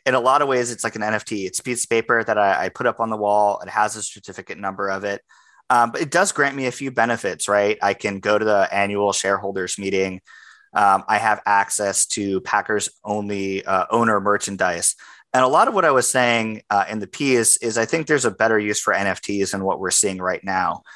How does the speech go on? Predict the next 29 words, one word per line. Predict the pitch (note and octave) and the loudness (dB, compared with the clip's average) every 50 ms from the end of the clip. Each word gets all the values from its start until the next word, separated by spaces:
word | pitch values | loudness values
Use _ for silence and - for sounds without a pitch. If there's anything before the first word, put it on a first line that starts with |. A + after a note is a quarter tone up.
| - - - - - - | -20 -20 -20 -20 -14 -4
Uh, | - G#2+ G#2+ G#2+ G#2+ G#2+ A2 A2 - | 0 2 4 4 4 4 2 0 -2
you | D3 B2+ | -4 -2
know, | A2+ A2+ A2 - _ - | 0 0 -2 -4 _ -2
I, | - A#2+ A#2+ - | 0 0 2 2
I | B2+ B2+ | 2 0
sort | B2 - C#3 B2 A2+ | 2 2 2 2 2
of | |
described | - A2+ - - - A#2+ G#2+ G#2+ G#2+ A2 | 0 0 -2 0 2 2 2 2 2 0
it | A2 G#2 | -2 -2
as | G2+ - | -2 -4
something | - G#2+ G2 F2+ G#2 G2+ | -4 -6 -6 -6 -8 -6
that | F#2+ F#2+ F2+ D#2 _ - | -2 -2 -2 -2 _ 0
rich | C#3 D3+ C#3+ - | -2 -2 -2 -2
people | - C#3+ C3 C3+ C3 | -8 -4 -2 0 2
might | B2+ B2 A#2+ A2+ - | 2 2 0 2 4
buy | A2+ A2 A2 A2 A2 A2+ A2 G#2+ | 4 6 6 6 4 2 2 -2
to, | - - F#2 F2 | -2 -6 -6 -6
to | E2 - - G2 | -6 -8 -6 -6
show | - - - A#2+ A2 G#2+ | -4 0 2 2 4 6
off, | G#2 G#2+ G#2 G#2 G2+ - - _ _ _ _ _ _ _ - | 6 6 6 6 4 2 -2 _ _ _ _ _ _ _ -2
um, | A2 A2 G2+ F#2+ F#2+ | 2 2 2 2 0
to | - - G#2 | -2 -10 -12
claim | - - - B2+ A2+ G#2 | -10 -6 -4 -4 -4 -2
to | G2 | -2
have | F#2 G#2+ G2 - | 0 0 0 0
some | - G#2+ G#2 | -2 -6 -2
ownership | G#2+ A#2 A#2 A2+ - - G2 - | -2 -2 -2 -2 -4 -4 -2 0
over | G2 G2 F#2+ F#2+ F#2+ | 0 0 2 0 -2
things. | F#2 - - - F#2 F2+ F#2 - - | -2 -4 -6 -6 -6 -6 -6 -12 -14